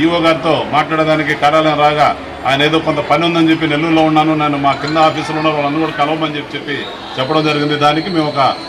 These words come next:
అర్జీ రూపంలో కూడా వాళ్ళకు కూడా తెలియజేయడం జరిగింది. మొత్తం కూడా ప్రాంతం అంతా కూడా గలీజ్గా ఉంది.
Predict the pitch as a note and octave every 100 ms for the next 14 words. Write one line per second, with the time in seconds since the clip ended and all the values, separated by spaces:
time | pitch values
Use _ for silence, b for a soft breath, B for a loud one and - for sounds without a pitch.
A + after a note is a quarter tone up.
0 | - - C#3 F3 E3+ E3 E3 E3 E3 D3+
1 | D3+ C#3+ D#3 D#3 D3+ D#3+ D#3+ D#3 C#3 C3+
2 | B2+ G#2+ E2+ - - - - - C#3+ -
3 | G3 G3 F#3+ E3+ E3 F3+ F#3 F3+ F3+ F3
4 | F3+ E3+ D#3 E3+ F3 F3+ E3+ D#3+